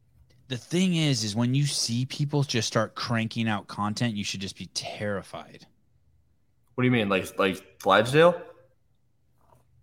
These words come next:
Speaker 1: Oh, that would be awesome. Is he still, is he,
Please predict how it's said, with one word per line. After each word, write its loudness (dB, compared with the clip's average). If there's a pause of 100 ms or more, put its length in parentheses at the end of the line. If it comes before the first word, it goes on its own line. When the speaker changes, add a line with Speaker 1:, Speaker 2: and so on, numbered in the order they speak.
(260)
Speaker 1:
Oh, 6 (480)
that 6
would 6
be 0
awesome. 2 (1000)
Is -4
he 6
still, 6
is -2
he, 0